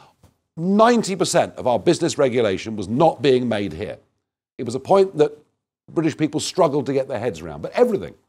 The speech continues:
from aviation rules to speed limits, you know, you know, you know, why is it fifty-six miles per hour for a lorry on a motorway? 'Cause it's eighty kilometres. You know, everything was being decided over there.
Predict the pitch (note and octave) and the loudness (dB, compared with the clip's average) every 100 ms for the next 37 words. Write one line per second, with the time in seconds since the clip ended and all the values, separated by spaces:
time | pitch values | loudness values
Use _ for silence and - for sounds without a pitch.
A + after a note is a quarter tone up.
0 | _ _ _ - C#3 F#3 G3 F3+ G3 - | _ _ _ -6 -2 2 4 4 2 2
1 | C#3 G#2 F2 C2+ A#1+ - E3 - - - | -2 -8 -10 -12 -12 -4 -4 -4 -12 -8
2 | - B3 B3+ F#3 G2 - - - - _ | -2 2 2 2 -2 -6 -18 -20 -20 _
3 | _ _ - B2+ D3 - _ _ _ E3 | _ _ -8 -4 -4 -6 _ _ _ -8
4 | D3+ F3 C#3 - _ D#3 F#3+ E3+ G3 G3+ | -2 -2 -2 -6 _ 2 4 4 4 4
5 | G3 F3 F3+ - E3 E3+ D#3 D#3 D#3 C3 | 2 -2 -6 -4 -2 -2 -2 -2 -2 -2
6 | F2+ - _ _ C#3 C#3 D3+ A#2+ G2+ A2+ | -4 -12 _ _ -6 -2 0 0 -2 -4
7 | C3 C#3 G2+ E2 G#2 B2 C#3+ E3 F3 G#3 | 0 0 0 -6 -8 -4 -2 -2 0 0
8 | G3 F#2+ - - _ _ _ - D#3 - | 0 -4 -12 -20 _ _ _ -2 -2 -2
9 | - A#3+ C4 G#3 D#3 C3 D#3+ C#3+ C3+ D3+ | 4 4 6 4 4 4 2 0 2 4
10 | D3 C3 A#2+ G#2 B2+ A#2+ | 4 4 0 -2 -2 -2